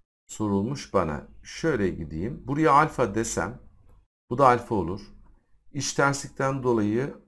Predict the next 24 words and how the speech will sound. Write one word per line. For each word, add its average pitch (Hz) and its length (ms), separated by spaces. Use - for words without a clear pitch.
şurası - 480
da 123 40
yine 117 240
alfa 123 520
olur. 101 260
İkizkenar 160 360
yamuktan 175 460
dolayı 156 240
hatta 135 360
şurası 143 320
da 131 60
nedir? 123 680
İki 135 200
alfadır. 95 400
Hani 104 340
ikizkenar 131 420
yamukta 123 340
şunların 127 840
birbirine 120 340
eşit 127 280
olduğunu 101 380
da 180 140
biliyoruz 120 500
ya. 69 240